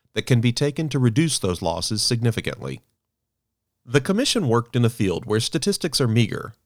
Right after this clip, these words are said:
but its estimates of fire's annual toll are reliable. Twelve thousand American lives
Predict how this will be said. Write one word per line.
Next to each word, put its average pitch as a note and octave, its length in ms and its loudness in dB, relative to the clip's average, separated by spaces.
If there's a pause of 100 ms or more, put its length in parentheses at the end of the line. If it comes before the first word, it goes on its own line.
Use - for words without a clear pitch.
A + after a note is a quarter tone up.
but A2+ 200 -2
its C3+ 200 0
estimates F3 560 -2
of C3+ 120 -2
fire's A2+ 400 0
annual G#2+ 320 0
toll - 360 -2
are G#2 60 0
reliable. B2 680 0 (520)
Twelve G#2 380 2
thousand G#2 480 2
American B2 420 2
lives F#2 460 0